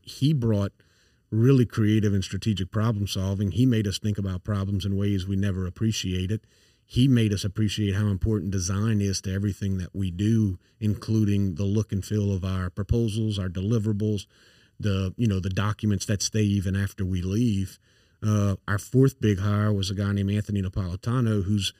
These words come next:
the best I T project manager in the state of Louisiana. There's no doubt about it. He used to work at C G I for, for almost twenty years.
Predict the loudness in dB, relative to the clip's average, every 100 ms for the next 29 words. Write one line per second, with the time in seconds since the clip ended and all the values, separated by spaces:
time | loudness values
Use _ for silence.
0 | _ _ -12 -4 -2 0 0 0 -2 -2
1 | -2 -4 -2 -4 -4 -4 -2 0 0 0
2 | 0 0 0 -2 -4 -2 -2 -2 -2 -2
3 | -2 -4 -6 -4 -2 -4 -2 -2 -2 -2
4 | -2 -4 -4 -2 -2 -2 -6 -8 _ _
5 | _ _ -2 2 2 0 0 0 -2 -2
6 | -4 -4 -4 -4 -2 -2 -2 -6 -4 -2
7 | 0 2 2 2 0